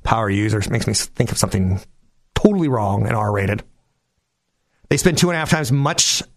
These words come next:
two and a half times as much money on media service as others. They buy one point four times as much on media.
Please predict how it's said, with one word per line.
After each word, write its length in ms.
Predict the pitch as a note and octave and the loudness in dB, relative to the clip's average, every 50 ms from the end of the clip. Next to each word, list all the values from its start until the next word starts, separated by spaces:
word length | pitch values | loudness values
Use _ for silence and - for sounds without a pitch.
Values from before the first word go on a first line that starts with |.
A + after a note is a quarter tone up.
| _ _ _ _ _ _ _ - | _ _ _ _ _ _ _ -2
two 160 | - - A3 | 0 2 2
and 80 | A3 G#3+ | 2 2
a 40 | G3+ | -2
half 120 | F#3 - | -2 -2
times 200 | - E3 D#3 B2+ | -2 -2 -2 -2
as 120 | A2 G2 | -2 0
much 340 | G2+ A2 A#2 B2+ D3 - - | 0 0 0 0 -2 -4 -2
money 480 | D3 C#3+ C#3 C#3 C#3 C3+ D3 D#3+ D3+ C3 | -2 0 0 0 0 0 0 -2 -2 -2
on 240 | A2+ G#2+ G#2+ A2+ A#2 | -2 -2 -2 0 0
media 340 | A#2+ C3 C3+ C3+ A#2+ G#2 | 0 0 -2 -2 -2 0
service 400 | G2+ - - G#2+ G2+ G2+ F#2 - | 0 0 0 0 -2 -2 -2 -2
as 120 | G2+ F2+ G2+ | -2 0 0
others. 480 | G#2+ A2 F#2+ - - - - - - - - - _ _ _ _ _ _ _ _ _ _ _ _ _ _ _ _ _ _ _ _ _ _ _ _ _ _ _ _ _ | 0 -2 -2 -4 -4 -6 -8 -8 -10 -14 -20 -20 _ _ _ _ _ _ _ _ _ _ _ _ _ _ _ _ _ _ _ _ _ _ _ _ _ _ _ _ _
They 100 | - A2+ | -2 0
buy 220 | A#2 A2 C3 B2+ C3 | 2 2 2 2 0
one 180 | B2 B2+ C3+ | -2 -2 -2
point 220 | B2 - D3 A2+ - | 0 0 -2 -2 -2
four 180 | - D3 C3+ | -2 -2 0
times 240 | B2 - B2 B2+ A2+ | 0 0 -2 0 -2
as 120 | A2+ G#2 G#2+ | -2 -2 -2
much 200 | A#2 A#2 - A#2 | -2 -2 -2 -2
on 160 | A2 G#2+ G2+ | 0 0 0
media. 300 | G#2 G#2 G2+ A#2+ C#3 C#3 | 0 0 0 -2 -2 -4